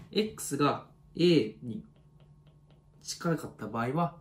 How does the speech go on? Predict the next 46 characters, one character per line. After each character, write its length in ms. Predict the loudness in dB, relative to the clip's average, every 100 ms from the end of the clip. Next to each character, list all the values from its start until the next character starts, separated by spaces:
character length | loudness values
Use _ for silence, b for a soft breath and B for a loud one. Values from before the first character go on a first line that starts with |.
| -10
エ 60 |
フ 160 | -4 0
エ 40 |
ッ 80 | -2
ク 60 | -2
ス 100 | -10
は 60 |
ほ 200 | -6 -2
ぼ 140 | -2 -2
エ 80 | -8
フ 240 | -6 -2
エ 40 | 0
ー。 160 | -2 -10 B B
た 100 | -2
だ 120 | 2 2
誤 140 | 2
差 140 | -2
が 100 | 0
あ 60 | 0
る 60 | 0
か 120 | 0
ら、 200 | 0 -2
そ 120 | -4
れ 80 | 0
を 280 | 2 0 -4 -12
微 180 | -6 -4
小 320 | 2 2 2
な 140 | 2
x 420 | 0 -2 -6 -10 -10
引 180 | -12
く 40 | 0
A 140 | 2 2
た 120 | -2
ち 160 | -4
で 240 | 0 -2 -4 B B B B B B
補 80 | -10
正 220 | -2 0
し 100 | 0
て 80 | -2
い 40 | -6
っ 40 |
て 140 | -4
あ 40 | -8
げ 100 | -8
る 100 |
と。 80 | -12